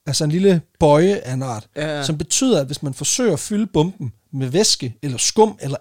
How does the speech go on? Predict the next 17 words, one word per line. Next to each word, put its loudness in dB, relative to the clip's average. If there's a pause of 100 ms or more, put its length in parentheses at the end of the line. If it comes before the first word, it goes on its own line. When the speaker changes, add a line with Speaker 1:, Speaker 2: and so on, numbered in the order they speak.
Speaker 1:
et -4
eller -2
andet, -4 (680)
så -2
vil -4
den 0
her 4
flyder 2 (360)
falde 2
ned, 2 (680)
slutte 2
kredsløbet, 2 (600)
og -6
Speaker 2:
Oh. -6
Speaker 1:
guess 4
what? 2 (380)
Speaker 2:
Bum. -4